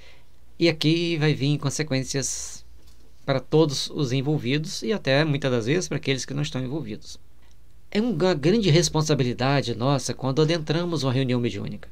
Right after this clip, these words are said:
porque ali teremos que expressar sentimentos, expressar esclarecimentos, expressar informações a espíritos que muitas das vezes não querem receber. Faz-se necessário começarmos, então,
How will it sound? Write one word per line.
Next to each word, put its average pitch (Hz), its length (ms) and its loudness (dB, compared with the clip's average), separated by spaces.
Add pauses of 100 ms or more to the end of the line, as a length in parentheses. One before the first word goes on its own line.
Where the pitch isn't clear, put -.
(680)
porque 135 240 -2
ali 131 300 0 (380)
teremos 156 440 6
que 156 220 -2
expressar 139 720 0 (640)
sentimentos, 151 1040 0 (1080)
expressar 135 720 0 (1160)
esclarecimentos, 147 1080 2 (680)
expressar 147 680 2 (100)
informações 156 880 -2 (280)
a 127 120 0
espíritos 131 480 -2
que - 80 -6
muitas 127 240 -2
das 104 100 -4
vezes 135 180 -2
não 156 140 -4
querem 117 220 -2
receber. 120 340 -8 (640)
Faz-se 185 340 0
necessário 127 540 0
começarmos, 143 680 0
então, 147 380 -2